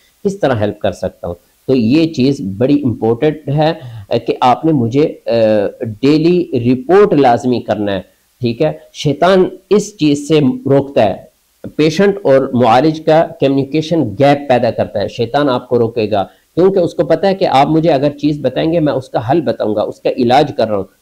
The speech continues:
तो इस वजह से इस पॉइंट पे शैतान आपको रोकता है, आपको कोई बुरा ख्वाब आए, आप मुझे फ़ौरन बताएं, आपको बुरी सोचें आ रही हैं, आपको मायूसी की सोचें आ रही हैं, वो बताएं। शैतान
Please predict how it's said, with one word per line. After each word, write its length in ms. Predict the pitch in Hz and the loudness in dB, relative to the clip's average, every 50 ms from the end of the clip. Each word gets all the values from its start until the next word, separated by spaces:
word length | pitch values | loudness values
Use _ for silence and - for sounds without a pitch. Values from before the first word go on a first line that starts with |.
| _ - | _ -4
तो 60 | 131 | -4
इस 240 | 127 165 160 - 127 | -4 -4 -6 -4 -4
वजह 200 | 123 120 131 131 | -4 -2 -2 -2
से 140 | 127 147 | -2 -4
इस 280 | 143 143 - 214 - - | -6 -4 -4 -6 -6 -6
पॉइंट 320 | - - 127 123 120 120 | -4 -4 -2 -2 -2 -4
पे 80 | - 123 | -6 -6
शैतान 460 | - - - 104 - - 127 127 - - | -6 -6 -8 -6 -2 -2 -2 -2 -2 -2
आपको 300 | 110 107 - - - 120 | -2 -2 -2 -2 -4 -4
रोकता 440 | 104 107 117 139 127 - - 107 101 | 0 2 2 2 2 0 -2 -2 -2
है, 140 | 92 85 _ _ _ _ _ - | -2 -4 _ _ _ _ _ -2
आपको 320 | - 127 127 - - 147 139 | -2 -2 0 0 -2 -4 -2
कोई 200 | - - 131 120 | 0 -2 -2 -2
बुरा 260 | 101 107 117 127 127 | 0 0 0 2 0
ख्वाब 360 | 123 - 147 135 139 139 143 | 0 0 0 2 2 2 2
आए, 200 | 147 151 160 - - - | 2 2 0 0 0 -2
आप 100 | 113 117 | -2 0
मुझे 240 | 117 110 110 117 117 | 0 -2 -2 -2 -2
फ़ौरन 380 | 110 - - 113 117 117 107 | -4 -4 -4 -2 -2 -2 -2
बताएं, 360 | 98 104 98 - 104 101 92 - _ _ _ _ - | -2 -2 -2 -2 -2 -4 -4 -6 _ _ _ _ 0
आपको 260 | 127 143 147 - 151 | 2 2 2 2 0
बुरी 540 | 143 131 - - 95 107 110 127 143 147 143 | 0 0 -2 -8 -8 -4 0 0 2 2 2
सोचें 460 | 143 - - 135 139 143 - 175 165 | 0 0 -2 -2 -2 0 0 2 2
आ 120 | 165 160 160 | 2 4 2
रही 160 | 165 165 165 | 2 2 2
हैं, 140 | 170 165 - _ _ _ _ - 120 | 0 -2 -4 _ _ _ _ -2 0
आपको 280 | 117 - - - 135 | 0 0 0 0 0
मायूसी 520 | 120 113 110 110 113 123 151 156 - 185 185 | 2 2 2 2 2 2 0 0 0 -2 0
की 140 | - 175 147 | 0 -2 -2
सोचें 320 | - 170 160 160 165 156 | -2 -2 -2 0 0 0
आ 60 | 147 156 | 0 2
रही 140 | 160 156 | 0 0
हैं, 80 | 151 147 | 0 0
वो 200 | 120 117 143 156 | 0 2 2 2
बताएं। 300 | 117 117 113 - 107 104 | 2 0 0 0 -2 -2
शैतान 480 | - - 131 120 - - 151 156 160 | -2 -4 -6 -4 -2 0 0 0 0